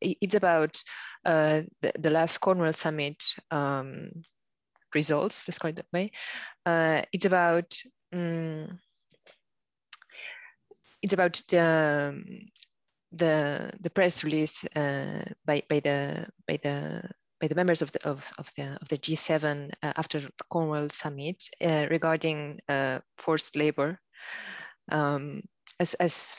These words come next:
the participants may know, there was a mention, uh, there was a condemnation of forced labor in, in the, in the, in the note that they released, and, uh,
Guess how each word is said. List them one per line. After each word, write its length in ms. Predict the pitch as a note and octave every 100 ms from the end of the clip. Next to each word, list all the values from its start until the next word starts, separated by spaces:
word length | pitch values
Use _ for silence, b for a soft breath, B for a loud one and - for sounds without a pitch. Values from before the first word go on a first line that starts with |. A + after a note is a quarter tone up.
| -
the 160 | D#3+
participants 560 | - - E3 F3 D#3 -
may 160 | D3 C#3+
know, 300 | D3 D3 - - - -
there 120 | E3
was 140 | D#3 D#3
a 60 |
mention, 540 | D#3 D#3 D#3+ D3 C#3+ D3 - -
uh, 160 | C#3+ D3
there 100 | D#3
was 100 | D3+
a 240 | C#3+ C#3 - -
condemnation 640 | D#3 D3 D3+ D#3 F#3+ D3
of 160 | C#3 D#3
forced 400 | - - D3+ D#3
labor 300 | D#3 D3 C#3
in, 240 | C#3 C#3+ -
in 140 | - C#3+
the, 180 | C#3 - - - - _ _ _
in 100 | D3+
the, 260 | C#3+ - - - -
in 80 | D#3+
the 100 | D3+
note 220 | D3+ D#3
that 100 | D3
they 160 | D#3
released, 500 | C#3+ C#3 C#3+ G3+ - - B B B B B -
and, 460 | F3 E3 E3 D#3
uh, 320 | D#3 D3 D3+